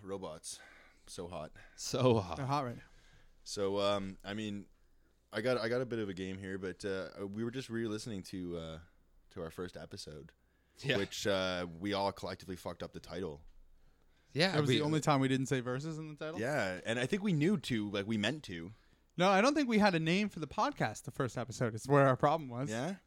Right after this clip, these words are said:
Speaker 2: Probably.
Speaker 1: One of the greatest titles of our, I think, uh, Goku
Speaker 3: Go-
Speaker 1: Tales.
Speaker 3: Google Wings versus Goku Tales, or and Goku Tales is how he titled it at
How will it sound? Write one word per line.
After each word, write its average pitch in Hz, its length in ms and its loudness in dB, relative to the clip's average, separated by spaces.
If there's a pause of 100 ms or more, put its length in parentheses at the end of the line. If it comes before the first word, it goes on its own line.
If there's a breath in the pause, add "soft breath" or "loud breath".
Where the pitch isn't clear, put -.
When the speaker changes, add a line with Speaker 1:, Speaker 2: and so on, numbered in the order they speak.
(340 soft breath)
Speaker 2:
Probably. 87 540 4 (100)
Speaker 1:
One 160 140 2
of 226 40 -2
the 202 60 4
greatest 131 340 0
titles 120 360 -2
of 87 80 -10
our, 85 340 -4
I 82 80 -8
think, 82 260 -12 (100)
uh, 80 340 -8 (800 soft breath)
Goku 98 260 -2
Speaker 3:
Go- 107 100 -4
Speaker 1:
Tales. 95 720 -4 (240)
Speaker 3:
Google 202 280 6
Wings 190 260 6
versus 151 280 0
Goku 143 340 4
Tales, 131 320 0
or 147 280 2
and 160 280 4
Goku 123 320 0
Tales 120 280 -2
is 113 80 -6
how 120 160 2
he 123 80 0
titled 123 400 -2
it 120 100 -6
at 113 60 -10